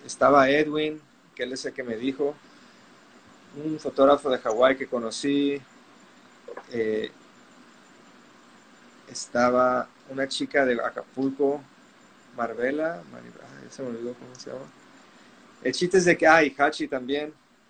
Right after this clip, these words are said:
haciendo video, y haz de cuenta que nos dijeron, "Hey, en un día ten-, tienes, tiene-", creo que fue un día nada más.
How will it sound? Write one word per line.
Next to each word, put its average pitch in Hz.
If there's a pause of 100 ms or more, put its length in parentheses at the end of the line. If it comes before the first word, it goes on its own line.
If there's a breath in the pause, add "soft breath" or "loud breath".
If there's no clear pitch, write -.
(220)
haciendo 139
video, 131
y 139
haz 135
de 151
cuenta 151
que 117
nos 117
dijeron, 143
"Hey, 156 (260)
en 131
un 156
día 175 (120)
ten-, 131
tienes, 139 (180)
tiene-", 139
creo 151
que 160
fue 170
un 165
día 147
nada 113
más. 107